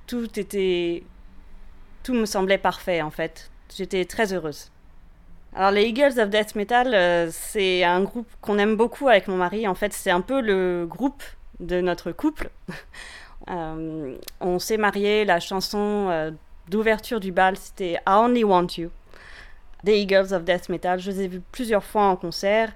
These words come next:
Avant le treize novembre, je les avais vus au mois de juin.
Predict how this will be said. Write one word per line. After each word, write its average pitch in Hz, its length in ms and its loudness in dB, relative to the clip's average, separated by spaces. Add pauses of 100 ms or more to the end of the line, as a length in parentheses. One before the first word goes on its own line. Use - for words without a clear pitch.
(680)
Avant 202 200 4
le 247 80 2
treize 220 240 0
novembre, 220 340 2
je 214 80 -2
les 190 100 -2
avais 185 200 2
vus 190 120 -4
au 226 60 2
mois 196 220 2
de 175 60 -8
juin. 180 340 -2